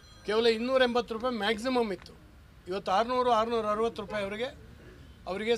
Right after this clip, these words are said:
salary ಮಾಡಿದ್ದೀವಿ. ಹೊರಗಡೆ ಭಾಳ ಜನ ಟೀಕೆ ಮಾಡ್ತಾರೆ, ಹೊರಗಡೆ ಇದ್ದವ್ರಿಗೆ ಸಂಬಳ ಕಮ್ಮಿ, ಒಳಗಡೆ ಇದ್ದವ್ರಿಗೆ ಜಾಸ್ತಿ ಅಂತ.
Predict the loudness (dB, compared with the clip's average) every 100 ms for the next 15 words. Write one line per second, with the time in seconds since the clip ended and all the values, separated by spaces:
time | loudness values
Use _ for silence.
0 | 2 2 2 0 -2 -6 -10 -16 -20 -20
1 | -20 -20 -20 -6 -2 2 2 4 4 4
2 | 0 -2 -4 -2 -2 -2 -2 -2 0 2
3 | 2 0 -4 -4 -6 0 0 0 -4 -4
4 | -4 -8 -18 -18 -18 -18 -8 0 2 4
5 | 2 2 0 -2 0 0 0 -4 -4 -6